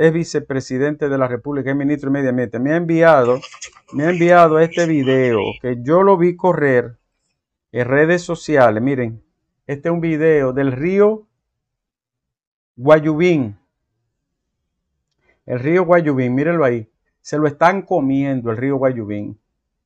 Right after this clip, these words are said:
Un depredador delincuente con apoyo de la autoridad dominicana se está comiendo al río Guayubín.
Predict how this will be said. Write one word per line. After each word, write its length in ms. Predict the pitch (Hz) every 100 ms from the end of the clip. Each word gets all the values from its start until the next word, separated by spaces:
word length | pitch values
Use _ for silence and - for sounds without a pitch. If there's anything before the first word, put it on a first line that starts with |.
| _ _ _ _ -
Un 180 | 185 202
depredador 920 | 202 196 190 175 151 170 180 156 160
delincuente 1080 | 135 156 156 160 151 139 147 180 180 151 151
con 240 | - 151 147
apoyo 540 | 143 - 196 208 190
de 100 | 175
la 80 | 165
autoridad 540 | 156 151 151 147 165 180
dominicana 520 | 175 160 143 143 139
se 140 | 139
está 240 | 131 156 -
comiendo 460 | 156 147 175 139
al 60 | 113
río 180 | 131 120
Guayubín. 560 | 120 110 113 92 -